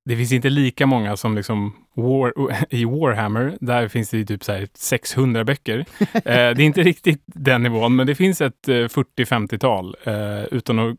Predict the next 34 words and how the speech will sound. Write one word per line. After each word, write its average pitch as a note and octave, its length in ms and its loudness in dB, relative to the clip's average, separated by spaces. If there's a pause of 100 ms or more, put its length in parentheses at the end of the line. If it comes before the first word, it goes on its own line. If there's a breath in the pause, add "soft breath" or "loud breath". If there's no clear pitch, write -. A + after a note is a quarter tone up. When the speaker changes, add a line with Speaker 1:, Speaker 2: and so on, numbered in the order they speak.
(720)
Speaker 1:
kunna A2+ 280 -2
nämna A2 300 -2
exakt - 380 -4
allihopa A2 520 -2
så - 180 -4
är A2+ 160 2
det G#2+ 60 -2
väl G#2+ 140 -2
runt A2 220 -2
den G2+ 160 -2
siffran. G#2+ 360 -4
Och, C3 260 -2
och C#3+ 120 -2
de E3+ 340 -2
har D3+ 60 2
jag A2+ 60 0
läst. D#2+ 280 -10 (580 loud breath)
Ehm, G#2 540 -2
sen C3+ 160 2
kommer A#2+ 260 2
ju D#3 40 4
nya G#2+ 240 0
hela G2 260 -4
tiden. G#2+ 420 -2
Nu A#2 140 0
senast C3 480 -2
i, C3 120 0
Speaker 2:
Men A#2 140 0
Speaker 1:
i B2+ 120 -2
veckan B2+ 280 0
Speaker 2:
vänta A#3+ 160 0
Speaker 1:
fick A#3 100 0
Speaker 2:
nu, A2 60 4
Speaker 1:
jag - 100 0